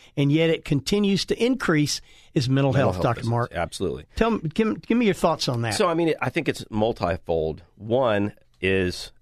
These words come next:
Speaker 2: access, and one is that thought of th-, that hesitancy to go in to see a physician to talk about mental health issues.
Speaker 1: Are these homebound patients?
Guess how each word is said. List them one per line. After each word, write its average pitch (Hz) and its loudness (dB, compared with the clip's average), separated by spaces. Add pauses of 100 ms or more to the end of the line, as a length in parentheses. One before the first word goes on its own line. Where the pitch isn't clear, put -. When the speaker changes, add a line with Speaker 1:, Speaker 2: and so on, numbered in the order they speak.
(140)
Speaker 2:
access, - -8 (520)
and 90 0
one 104 0
is 90 -2 (480)
that 90 -2 (140)
thought 104 0
of 90 -2 (260)
th-, - -4 (180)
that 87 -4
hesitancy 110 -4
to 87 -4
go 92 0
in 90 -2
to 82 -6
see 98 -2
a 90 -4
physician 90 -4
to 85 -6
talk 90 -6
about - -2
mental 85 -4
health 87 -4
issues. - -10
Speaker 1:
Are 151 2
these 226 0
homebound 214 2
patients? - -2